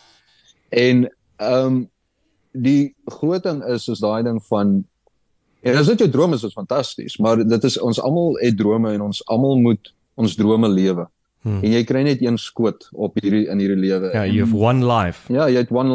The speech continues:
Speaker 1: life, jy het, jy het een skoot en, en maak dit tel. Ehm, ja, van ons vriende het ons snaaks aan gekyk en, ehm,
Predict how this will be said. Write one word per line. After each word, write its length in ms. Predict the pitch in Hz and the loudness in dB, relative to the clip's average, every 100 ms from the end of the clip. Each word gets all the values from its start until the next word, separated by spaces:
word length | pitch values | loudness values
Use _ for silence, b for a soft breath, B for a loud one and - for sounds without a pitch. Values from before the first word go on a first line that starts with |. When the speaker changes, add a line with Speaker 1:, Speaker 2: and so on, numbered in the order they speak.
| 117 | 0
Speaker 1:
life, 180 | 95 107 | -2 -4
jy 60 | 101 | -4
het, 120 | 98 | -4
jy 180 | 107 107 | -2 -2
het 100 | 98 | -2
een 140 | 113 | -4
skoot 400 | 104 104 90 - - | -4 -4 -6 -8 -8
en, 220 | 90 95 | -2 0
en 160 | 95 95 | 2 2
maak 220 | 95 101 | 4 2
dit 140 | - 92 - | -2 -4 -2
tel. 260 | 101 90 - B B B B - | 0 0 -6 B B B B -4
Ehm, 300 | 107 117 120 | 0 2 2
ja, 140 | 131 151 | 0 -2
van 180 | - 165 | -2 -2
ons 160 | 151 | -4
vriende 340 | - 156 156 151 | -4 -4 -2 -2
het 260 | 139 135 | -2 -4
ons 140 | 131 117 | -8 -8
snaaks 300 | 120 123 123 | -4 -4 -4
aan 140 | 123 | -6
gekyk 480 | 107 101 123 123 117 | -6 -4 0 0 0
en, 480 | 104 104 107 107 107 | -2 0 0 0 0
ehm, 360 | 104 104 104 | 2 0 0